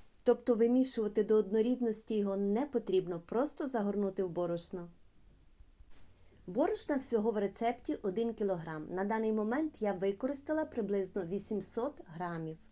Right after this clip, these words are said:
Решту борошна я використаю для замішування тіста на столі. Наразі на робочий стіл я просіяла приблизно сто грамів борошна, на котре викладаю тісто.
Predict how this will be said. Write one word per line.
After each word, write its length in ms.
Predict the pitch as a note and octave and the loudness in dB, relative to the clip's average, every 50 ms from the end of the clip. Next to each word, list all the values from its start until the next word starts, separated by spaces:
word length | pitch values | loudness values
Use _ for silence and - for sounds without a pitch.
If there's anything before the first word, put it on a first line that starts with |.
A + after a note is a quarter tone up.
| - - - - - - - - _ _ _ - - - - - - - - - - - - - | -20 -20 -20 -20 -20 -20 -20 -20 _ _ _ -20 -18 -16 -16 -16 -16 -18 -18 -20 -20 -20 -14 -8
Решту 400 | - G#3 A3 A3 G#3+ - - G#3+ | -4 -2 0 0 -2 -2 -4 -4
борошна 460 | E3 G3 A3+ C4+ F4 F4 - - D#4 | -2 0 0 0 0 -4 -2 -2 0
я 100 | C4+ A#3 | 0 0
використаю 640 | G3+ F3+ F#3+ F#3 F#3 F#3 F3 E3 - - - F3 E3+ | 0 0 0 -2 -2 -2 -4 -4 -4 -4 -4 -4 -4
для 300 | D#3 E3+ E3 F3+ A3 A#3+ | -4 -4 -2 0 0 0
замішування 680 | A#3 G3+ F#3 F#3 F#3+ G3+ G3 - - D4 D#4 D#4+ D#4+ D4+ | 0 0 0 0 0 0 0 -2 0 0 0 0 0 -2
тіста 380 | - G#3+ G3+ G3 - - G#3 | 0 0 -2 -2 -2 -4 -4
на 140 | G3 G3 F#3+ | -2 -2 -2
столі. 440 | - - - G3+ F#3+ F3+ F#3 F#3 F#3 - _ _ _ - - - - _ - - - - - - - - - - - - - - - - | -4 -4 -2 -4 -2 0 -2 -4 -4 -8 _ _ _ -20 -20 -20 -20 _ -20 -18 -18 -18 -16 -18 -16 -16 -16 -18 -18 -20 -20 -20 -18 -6
Наразі 440 | - G3 A#3 C#4 D#4+ E4 D4+ - C#4+ | -2 0 2 4 4 2 2 0 0
на 140 | B3 A#3 A3 | 0 0 0
робочий 400 | G#3+ G#3+ G#3+ A3 G#3+ - A3 G3+ | 0 0 0 0 -2 -2 -4 -6
стіл 320 | - - - G4+ G4+ E4+ B3 | -6 -2 0 0 0 2 0
я 100 | A#3 G#3+ | 0 -2
просіяла 800 | - - G#3 G#3+ G3 - - - - C4 D4 E4 E4+ D#4 D4+ D4 | -2 -2 -4 -4 -4 -4 -6 -2 -2 0 0 0 0 2 0 0
приблизно 520 | C#4 C4+ A#3 G#3 G3+ G#3+ G3+ G#3 G#3+ G#3 | 0 0 -4 0 0 0 0 0 -2 -4
сто 200 | G3 - - A3+ | -4 -2 -4 -4
грамів 360 | G3 F#3+ F#3 F3+ F#3 F3+ F3 D#3+ | -2 -2 -2 -4 -4 -4 -4 -6
борошна, 600 | D#3 E3 F3 E3+ F#3 G#3+ A#3+ - - G4+ G4+ G4 | -4 -2 -2 -2 -2 -2 -2 -2 -2 0 2 2
на 160 | F#4 C4+ - | 2 2 0
котре 500 | - G#3+ G3 - - - - A3+ C4+ D4+ | -2 -4 -6 -4 -4 -4 0 2 2 2
викладаю 600 | C#4+ C#4 C4+ - A3+ G#3 G3 G#3 G3+ G3 G3 G3 | 2 0 -2 0 0 0 2 2 2 2 2 0
тісто. 540 | G3 - G3+ G3 F#3+ - - - G3+ F#3+ | 0 -2 -4 -2 -2 -4 -6 -6 -6 -6